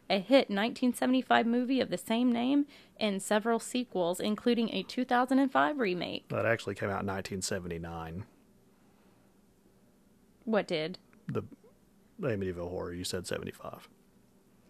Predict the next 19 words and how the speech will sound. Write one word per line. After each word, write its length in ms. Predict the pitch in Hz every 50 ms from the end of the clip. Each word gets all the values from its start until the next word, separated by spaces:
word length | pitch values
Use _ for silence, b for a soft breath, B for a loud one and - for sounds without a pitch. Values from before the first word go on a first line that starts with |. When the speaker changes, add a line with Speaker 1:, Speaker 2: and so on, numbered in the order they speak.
| _ _ _ _ _ _ _ _ _ _ _ _ _ _ _ _ -
Speaker 1:
Oh, 260 | 262 277 277 269 247 220
did 180 | 240 233 247
I 80 | 320 233
say 180 | 123 - 202
Speaker 2:
<laughs> 180 | 180 143 139 -
Yeah, 260 | 185 143 127 120 120 117
Speaker 1:
that? 100 | - - -
Speaker 2:
yeah. 380 | - 117 101 90 - 240 226 220
Speaker 1:
Oh, 180 | 202 202 202 233
okay. 320 | 214 214 185 170 185 196 - - - - -
Well, 360 | - 247 302 302 285 254 247
so 200 | - - 320 294
the 160 | 233 233 269
book 400 | 220 202 - 277 339 349 - -
came 200 | - 294 277 262
out 120 | 262 240 220
in 40 | -
nineteen 320 | 220 226 208 208 - 226 -
seventy-seven, 580 | - 202 214 196 190 - 190 185 180 185 185